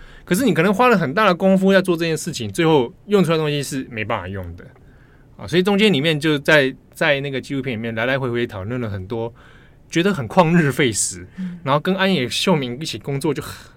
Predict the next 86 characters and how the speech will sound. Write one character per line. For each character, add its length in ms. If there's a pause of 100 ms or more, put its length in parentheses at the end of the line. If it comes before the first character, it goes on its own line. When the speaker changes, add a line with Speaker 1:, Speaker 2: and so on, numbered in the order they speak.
(260)
Speaker 1:
你 120
可 120
能 80
会 100
很 80
想 160
揍 300
他。 360 (460)
Speaker 2:
那 80
很 80
没 140
有 80
干 280
劲 200
吗？ 200 (1040)
Speaker 1:
你 100
可 60
能 100
会 100
很 80
挫 220
折， 360
Speaker 2:
嗯。 280
Speaker 1:
就 80
是 80
因 60
为 40
它 80
里 60
面， 160
比 80
如 60
说 140
很 120
多 240 (160)
其 160
他 120
几 120
个 160
很， 140
都 100
是 80
很 100
有 120
名 120
的 60
导 240
演， 80
很 160
资 220
深 220
的， 120
跟 160
安 100
野 60
秀 80
明 80
合 180
作 160
很 160
久 140
的 80
导 180
演， 180 (640)
我 160
做 180
了 60
一 60
堆 120
原 200
画 240
了， 100 (140)
好， 220
现 120
在， 80
现 140
在 40
做， 200
结 100
果 80
给 80
安 160
野 100
看， 200
啊， 160
就 120